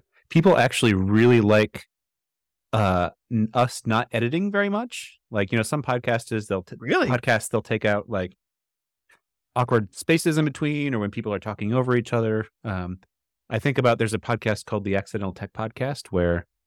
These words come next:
Speaker 1: um, the guy, Marco Arment, who edits that is just, like, just very, just precise and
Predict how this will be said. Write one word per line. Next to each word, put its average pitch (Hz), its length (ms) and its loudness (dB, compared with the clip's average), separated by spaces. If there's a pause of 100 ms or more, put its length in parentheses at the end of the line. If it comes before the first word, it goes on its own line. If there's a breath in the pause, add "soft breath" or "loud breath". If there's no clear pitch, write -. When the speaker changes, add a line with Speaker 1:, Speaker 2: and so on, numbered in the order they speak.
(300)
Speaker 1:
um, 87 280 -4
the 90 80 -2
guy, 95 400 4 (100)
Marco 101 280 -2
Arment, 98 340 -2
who 98 100 -6
edits 95 320 -6
that 85 240 -4
is 90 160 -10
just, - 320 -10
like, - 340 -10
just - 180 -14 (400)
very, 117 320 8
just - 380 -4 (600)
precise - 720 2
and 98 460 0